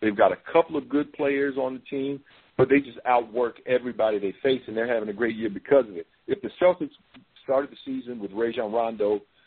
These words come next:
uh, playing as hard as they play now, the, the record would be tremendously better. I mean, they'd be right in the hunt for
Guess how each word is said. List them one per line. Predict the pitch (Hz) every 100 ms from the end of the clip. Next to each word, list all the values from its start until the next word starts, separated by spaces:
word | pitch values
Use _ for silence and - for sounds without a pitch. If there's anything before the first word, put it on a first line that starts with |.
| -
uh, | 101 92 135
playing | 131 123
as | 101 -
hard | 127
as | 113
they | 117
play | 110 123 110
now, | 113 120 127 - _ _
the, | 127 - -
the | 120 107
record | 131 147 123
would | 110 104
be | 107 _
tremendously | - 117 127 120 104 98
better. | 92 104 95
I |
mean, | 101
they'd | 123 117
be | 120
right | 110 117
in | 113
the | 104
hunt | 117 110 _
for | 110 104 104 98